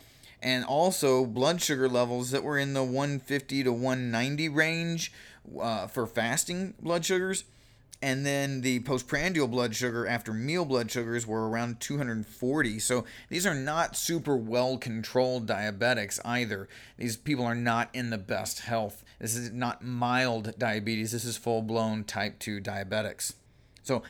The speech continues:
not an easy study group to work with. And again, all the participants were given standard pharmacological treatment, and then half got sham laser, and then half got actual laser. Let's go ahead and talk about the laser treatment, because we already know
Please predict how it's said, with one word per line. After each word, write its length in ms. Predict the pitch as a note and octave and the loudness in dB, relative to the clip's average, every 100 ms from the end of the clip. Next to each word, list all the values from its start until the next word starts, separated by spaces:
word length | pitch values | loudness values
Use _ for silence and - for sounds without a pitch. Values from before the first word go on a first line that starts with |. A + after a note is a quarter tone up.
| - | -10
not 460 | A2+ B2+ B2+ A#2+ | 0 4 4 4
an 180 | C3+ B2+ - | 0 -4 -6
easy 340 | C#3+ C#3+ A#2+ | -2 2 2
study 380 | A#2+ - B2+ B2+ | 2 4 4 4
group 320 | G#2+ G#2+ G2+ | 0 -4 -4
to 120 | - | -4
work 320 | A2 A#2 C3+ C3 | 0 2 2 2
with. 220 | G#2 G2+ | 0 0
And 100 | A#2+ | 0
again, 400 | C#3+ E3+ C3+ A#2 - - - _ - - _ | 4 4 4 0 -10 -18 -20 _ -18 -18 _
all 220 | D#3 F#3 | 4 4
the 100 | G3 | 4
participants 680 | D#3 D3 C#3 A#2+ A#2 A2+ - - - - - | 2 4 4 2 -2 -2 -4 -6 -20 -20 -6
were 200 | A#2 A#2+ | -2 2
given 460 | C3 B2+ B2 A#2 - | 4 4 2 0 -6
standard 640 | - - - C#3 D#3+ F3+ D#3+ | -4 -2 0 2 2 2 2
pharmacological 640 | D#3 C#3+ C3+ B2+ A#2 B2 | 2 2 4 2 2 -6
treatment, 380 | - A2+ F#2 G#2 - - | -4 -2 -2 -8 -12 -10
and 120 | A2+ | -6
then 80 | A2+ | -4
half 300 | G#2 C#3 C#3 | 2 2 4
got 200 | C#3+ B2 | 2 2
sham 500 | - C#3 C3 B2+ C3 - | 2 2 2 2 -2 0
laser, 400 | C3 C3 B2+ B2+ | 4 4 4 2
and 220 | A2 A2+ | 0 -4
then 100 | A2 | -4
half 320 | G2+ A#2 A2+ | -2 -2 0
got 240 | A2+ G#2+ - | -2 -4 -4
actual 480 | A2+ A2+ - G#2+ G#2 | -2 -2 -2 -4 -2
laser. 400 | G#2 A2 F#2+ - - - - | 0 0 -2 -6 -14 -20 -18
Let's 420 | - G2 B2+ C#3 | -14 -2 0 2
go 200 | - C#3+ | 2 2
ahead 360 | C3 C3+ B2 A#2+ | 4 4 4 2
and 180 | - G#2+ | 0 -4
talk 320 | A2+ A#2 A#2 | 0 0 0
about 420 | A2+ G#2+ A2 A2 - - | 0 0 2 0 -2 -8
the 120 | - | -6
laser 320 | G#2+ A#2 A2 G#2+ | 0 0 0 0
treatment, 260 | D3 A#2+ | 2 2
because 180 | A2 A2 | 0 -2
we 80 | A2 | 2
already 200 | A#2+ C3 | 2 2
know 520 | C#3+ D#3 C#3+ A#2 A2+ | 4 6 8 6 4